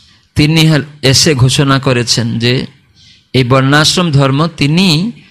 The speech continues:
সৃষ্টি করেছেন। "চাতুর্বর্ণ্যং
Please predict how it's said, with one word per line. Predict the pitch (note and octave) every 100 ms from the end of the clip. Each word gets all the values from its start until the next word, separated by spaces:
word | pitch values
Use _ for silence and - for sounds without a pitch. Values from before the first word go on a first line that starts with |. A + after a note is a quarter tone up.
| _
সৃষ্টি | - - D#3 - F#3
করেছেন। | - A2+ - - - - - _ _ - -
"চাতুর্বর্ণ্যং | C#3+ C3+ F3+ F3+ D3+ C#3+ C#3 C3+ C#3 C#3